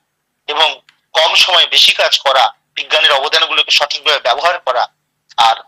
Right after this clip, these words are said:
আচার্যদেবের যে আশীর্বাদ, এই পরিপালন করে তাকে মোক্ষতা দিয়ে চলার মধ্য দিয়েই কিন্তু আমাদের জীবনে সব ধরনের ঘাটতির পূরণ হয় এবং আমাদের জীবনের পূর্ণতা আসে। তাই তো তিনি বলছেন,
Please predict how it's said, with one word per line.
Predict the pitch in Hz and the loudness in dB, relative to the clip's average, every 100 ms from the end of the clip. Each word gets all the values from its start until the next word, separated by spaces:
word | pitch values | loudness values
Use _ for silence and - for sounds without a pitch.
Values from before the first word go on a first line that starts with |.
| _ | _
আচার্যদেবের | - - 135 - 156 165 | -2 -2 -4 -6 -2 0
যে | - | 2
আশীর্বাদ, | 143 - 143 135 - _ _ _ | 2 2 0 -2 -2 _ _ _
এই | 147 | -10
পরিপালন | 147 143 143 139 156 175 170 | -8 -10 -4 0 0 -2 -4
করে | 139 131 _ _ _ - | -8 -8 _ _ _ -4
তাকে | 131 - - | -2 0 -4
মোক্ষতা | - 143 - 202 202 | -4 -8 -4 -2 0
দিয়ে | - 156 | 0 0
চলার | 151 143 139 | 0 0 0
মধ্য | 131 131 226 | -4 -8 -2
দিয়েই | - 208 | 0 0
কিন্তু | - 139 127 110 _ _ _ _ - | -2 -14 -18 -20 _ _ _ _ -4
আমাদের | 135 135 135 | -2 -2 -2
জীবনে | - 131 131 123 | -2 -2 -6 -2
সব | - 185 214 - | 0 2 2 2
ধরনের | 143 151 131 - _ _ _ _ _ _ | 0 2 0 -4 _ _ _ _ _ _
ঘাটতির | - 156 - - - - | -2 0 0 -2 -2 -4
পূরণ | 139 156 | -2 0
হয় | 151 165 - _ _ - - _ | 0 -2 -2 _ _ -20 -20 _
এবং | 139 135 | -8 -2
আমাদের | 123 127 135 | -2 -2 -4
জীবনের | - 127 123 | -6 -6 -16
পূর্ণতা | - 120 120 - 113 | -18 -18 -12 -6 0
আসে। | - 110 _ _ _ - | 0 -2 _ _ _ -4
তাই | 123 147 | -4 -4
তো | 180 | -10
তিনি | 147 139 | -10 -12
বলছেন, | 123 - - | -8 -6 -6